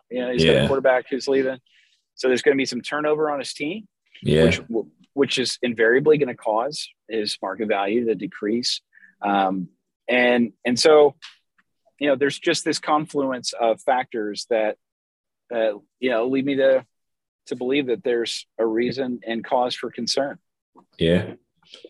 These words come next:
Speaker 2: you're right. It is a perfect storm, man. Like, I, um, like, this is, like, the perfect storm that I didn't expect. Like, you told me last week, I would not have been worried.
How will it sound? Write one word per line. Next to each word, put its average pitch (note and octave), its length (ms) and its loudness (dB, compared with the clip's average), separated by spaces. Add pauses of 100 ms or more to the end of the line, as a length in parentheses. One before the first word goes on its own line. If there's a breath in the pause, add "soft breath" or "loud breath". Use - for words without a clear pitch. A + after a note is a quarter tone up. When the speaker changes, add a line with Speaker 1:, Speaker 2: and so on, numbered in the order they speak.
(180 loud breath)
Speaker 2:
you're E2 100 2
right. F2+ 160 6
It G#2 80 8
is C3 140 6
a C3 40 0
perfect C3 320 6
storm, F2 420 4
man. C#2+ 380 2
Like, C#2 220 2
I, C#2+ 140 4
um, C#2+ 260 2
like, C#2 140 2
this G#2 160 2
is, F2 100 2
like, D#2 160 2
the - 80 -4
perfect F#2 320 4
storm F#2 240 4
that D#2 100 6
I D#2 40 6
didn't C#2+ 200 4
expect. - 760 2
Like, B1+ 180 0
you E2+ 140 4
told F2+ 240 4
me F2 80 6
last F#2 320 4
week, F#2+ 320 2
I C#2 80 4
would D#2 180 4
not D#2 140 2
have C#2+ 100 2
been D2 160 4
worried. D2 320 4